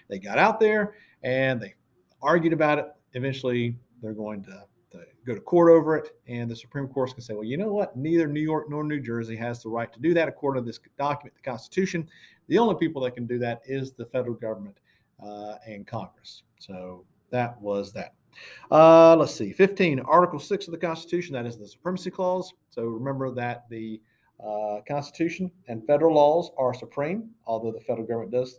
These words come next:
sometimes look the other way. Uh, full faith credit, privileges, immunities, and extradition. Full faith and credit just means that the states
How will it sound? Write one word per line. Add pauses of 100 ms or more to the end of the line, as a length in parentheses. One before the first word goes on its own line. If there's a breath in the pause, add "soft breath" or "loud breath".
sometimes
look
the
other
way. (1400 loud breath)
Uh,
full
faith
credit,
privileges,
immunities,
and
extradition. (360)
Full
faith
and
credit
just
means
that
the
states